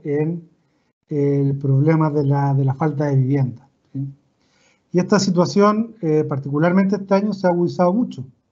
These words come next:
Eh, como mencionaba, a partir del covid,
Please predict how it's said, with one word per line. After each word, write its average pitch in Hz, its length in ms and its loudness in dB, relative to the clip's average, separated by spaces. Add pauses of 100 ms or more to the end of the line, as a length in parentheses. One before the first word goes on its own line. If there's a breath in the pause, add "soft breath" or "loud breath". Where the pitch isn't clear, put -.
(180)
Eh, 147 340 -8 (440)
como 143 200 -6
mencionaba, 180 640 2
a 156 40 -8
partir 147 360 -4
del 139 200 -4
covid, 208 380 0